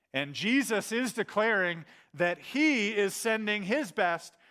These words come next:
when he sends his people to the world. Amen? That's you.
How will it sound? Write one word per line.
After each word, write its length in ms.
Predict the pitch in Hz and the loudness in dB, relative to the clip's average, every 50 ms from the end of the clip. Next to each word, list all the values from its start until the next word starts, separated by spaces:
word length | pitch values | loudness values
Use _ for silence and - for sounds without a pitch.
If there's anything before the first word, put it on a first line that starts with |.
| _ _ | _ _
when 180 | 170 170 170 165 | -6 -4 -4 -2
he 160 | - 196 202 | -4 -4 -4
sends 360 | - - 220 196 190 180 - | -4 -4 -4 -4 -4 -4 -4
his 200 | - 185 180 185 | -2 -2 -2 -2
people 480 | - - 185 156 - - 107 90 85 _ _ _ _ _ _ _ | -4 -10 -10 -10 -8 -8 -10 -10 -12 _ _ _ _ _ _ _
to 100 | - - | -8 -6
the 100 | 156 151 | -4 -2
world. 340 | 143 139 135 110 92 85 82 _ _ _ _ _ _ _ _ _ _ _ _ _ _ _ - | -2 -2 -2 -4 -4 -6 -10 _ _ _ _ _ _ _ _ _ _ _ _ _ _ _ -8
Amen? 380 | 120 120 131 151 185 240 277 254 _ _ _ _ _ _ _ _ _ _ _ _ _ _ _ _ _ _ _ _ _ _ _ _ _ _ _ _ _ _ _ _ _ _ _ - | -6 -4 -2 0 0 -2 -2 -6 _ _ _ _ _ _ _ _ _ _ _ _ _ _ _ _ _ _ _ _ _ _ _ _ _ _ _ _ _ _ _ _ _ _ _ -4
That's 260 | 143 156 175 - - | -4 -4 -4 -4 -6
you. 280 | 170 202 240 233 139 | -4 -4 -2 -4 -4